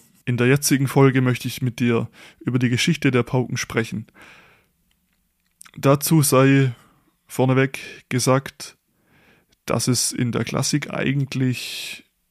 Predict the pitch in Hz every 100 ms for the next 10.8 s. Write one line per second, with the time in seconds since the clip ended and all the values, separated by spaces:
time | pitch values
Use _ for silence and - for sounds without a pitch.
0 | _ _ _ _ _ _ _ - - -
1 | 120 131 156 151 - 123 127 160 143 135
2 | 123 139 160 139 143 160 151 185 202 -
3 | - - _ - - - - _ _ 269
4 | - 120 120 117 127 127 120 113 117 139
5 | 143 143 - 135 127 131 - 107 127 139
6 | 160 170 - _ _ _ _ _ _ _
7 | _ - 139 123 117 120 - 127 139 -
8 | 139 135 139 - _ _ - 120 113 110
9 | - - - - - _ - 120 - 123
10 | 127 127 123 117 117 117 113